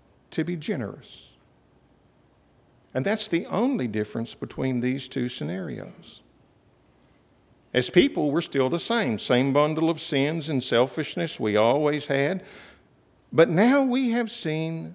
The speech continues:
the vision, and we're celebrating. Now we're assured things are gonna be okay.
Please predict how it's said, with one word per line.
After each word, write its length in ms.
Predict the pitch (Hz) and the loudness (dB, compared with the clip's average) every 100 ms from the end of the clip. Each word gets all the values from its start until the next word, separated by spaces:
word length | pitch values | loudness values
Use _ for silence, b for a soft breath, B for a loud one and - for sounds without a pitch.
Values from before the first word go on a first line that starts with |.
| 220 | -16
the 280 | 135 123 131 | -6 -2 0
vision, 540 | 131 135 110 92 85 - _ _ _ _ _ _ _ _ _ _ _ _ _ _ _ | 0 -2 -4 -8 -12 -16 _ _ _ _ _ _ _ _ _ _ _ _ _ _ _
and 180 | 123 123 | -2 0
we're 80 | 113 | -2
celebrating. 840 | - 202 220 110 95 90 90 101 - _ _ _ _ _ _ _ b b | -4 -4 -4 -4 -6 -8 -12 -16 -20 _ _ _ _ _ _ _ b b
Now 280 | 131 196 254 | 4 6 4
we're 240 | 247 233 | 2 2
assured 460 | 208 - 190 170 147 | 0 0 0 0 -2
things 340 | 165 165 143 | -4 -4 -4
are 60 | 147 | -4
gonna 160 | 143 | -2
be 180 | 143 139 | 0 2
okay. 600 | 139 135 175 160 110 101 | 0 0 0 0 -2 -6